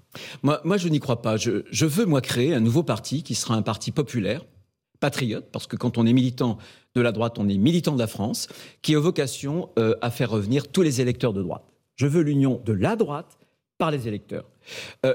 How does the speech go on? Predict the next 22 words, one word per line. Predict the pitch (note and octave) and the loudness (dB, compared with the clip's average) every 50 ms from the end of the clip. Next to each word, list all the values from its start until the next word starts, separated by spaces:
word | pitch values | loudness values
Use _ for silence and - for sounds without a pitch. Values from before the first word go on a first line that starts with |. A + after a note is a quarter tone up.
| - - | 2 2
l'union | D#3+ E3 F3 E3+ C#3+ | 0 0 2 4 4
des | B2+ B2 | 2 2
droites, | C3 C3+ G3+ G#3+ G#3+ - - | 2 0 -2 -4 -4 -6 -4
je | A2 A2+ | 0 2
n'y | A2+ A2+ | 2 2
crois | G2+ - A#2 - - | 2 0 -2 -2 -2
absolument | C3 A#2 - - - A#2+ A2 A2 G#2+ | -2 -2 -2 0 0 2 2 2 2
pas | - D3 C3+ | 2 0 -2
pour | - - - | -2 -4 -10
plusieurs | - - - A2+ G2 A2+ G#2+ | -8 -4 -2 0 0 0 0
raisons, | D3+ G3+ A#3 B3 F3+ | 0 0 2 4 4
mais | C#3+ C3+ - | 4 2 2
regardez | - G#2+ C#3 B2+ D3 C#3 G3 E3+ | 0 0 0 2 2 0 0 -2
déjà, | A#2 A2+ G2 G#2 F#2 E2+ - _ _ _ - | -2 -2 -4 -4 -6 -6 -8 _ _ _ -2
Marine | - B2+ C#3+ D3 C#3 B2+ | 0 0 2 2 2 0
Le | A2+ | 0
Pen, | - A#2+ G2+ - - | 0 0 -2 0 0
est-elle | - D3+ - - B3 B3 G3 | 0 0 0 0 0 0 0
de | E3 E3+ | 0 0
droite | C#3+ A#2 A2 F#2+ F2+ - - - | 0 0 0 -2 -4 -8 -8 -2
quand, | A#2 A2+ - - B2+ | -2 -2 0 2 0
euh, | A#2+ | 0